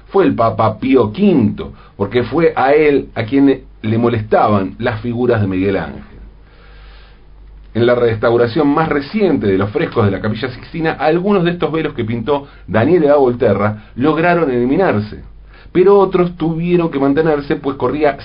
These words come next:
serio riesgo de destrucción la pintura original. Y allí quedó para siempre la marca de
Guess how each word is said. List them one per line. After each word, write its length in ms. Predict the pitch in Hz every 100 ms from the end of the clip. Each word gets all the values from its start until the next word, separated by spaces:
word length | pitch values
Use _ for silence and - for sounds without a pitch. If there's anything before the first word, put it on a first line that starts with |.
| -
serio 300 | 180 156 147
riesgo 480 | 160 120 110 113 - - - - - - 101
de 140 | 113
destrucción 540 | 120 117 107 127 135
la 120 | 131 95
pintura 460 | 87 95 98 98
original. 540 | - 82 71 71 57 50 - - - - - - - -
Y 80 | 247
allí 220 | 208 214
quedó 240 | - 180 180
para 160 | 131
siempre 480 | 120 139 135 127 -
la 180 | 107 110
marca 440 | 110 107 101 104
de 260 | 92 98 -